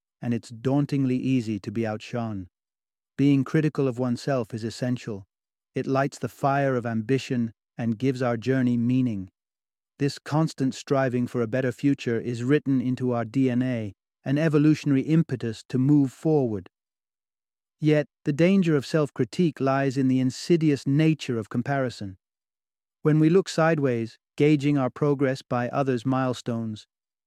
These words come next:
we're prone to overlooking our strides of improvement, no matter how incremental. The trap is twofold, falling into a dichotomy of success or failure, and magnifying aspects of our lives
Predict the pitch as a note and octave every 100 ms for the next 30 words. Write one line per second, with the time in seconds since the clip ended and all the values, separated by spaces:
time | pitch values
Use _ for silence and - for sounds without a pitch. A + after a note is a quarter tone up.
0 | _ D3 D3 - F#3+ F3+ D#3+ C#3+ - E3
1 | E3+ D#3+ D#3+ - D3+ C3+ C3 - D#3 C#3+
2 | C#3+ B2+ B2 B2 - D#3+ D3 A#2+ G#2+ -
3 | _ _ - D3 D3+ D3+ D3+ B2+ D3+ D3
4 | C#3+ D3 D3+ D#3 C#3 G#2 - _ _ _
5 | _ _ _ _ _ F#3+ B3 A#3 G3+ -
6 | - G#3 F3 C#3+ A#2 G#2+ G#2 _ _ F3
7 | G3 G#3 F#3 E3+ E3 C#3+ C#3+ C#3 E3+ D#3+
8 | D#3 C#3+ B2+ - - - C#3 - A#2 -
9 | D3+ D3+ C3+ G#2 G#2+ - _ _ - D#3
10 | D#3 E3+ F3+ F3+ D#3 D3 C3+ C3+ C#3 -
11 | D3+ - - C#3+ - C#3 C3+ C3+ C#3 C3+
12 | B2+ A#2+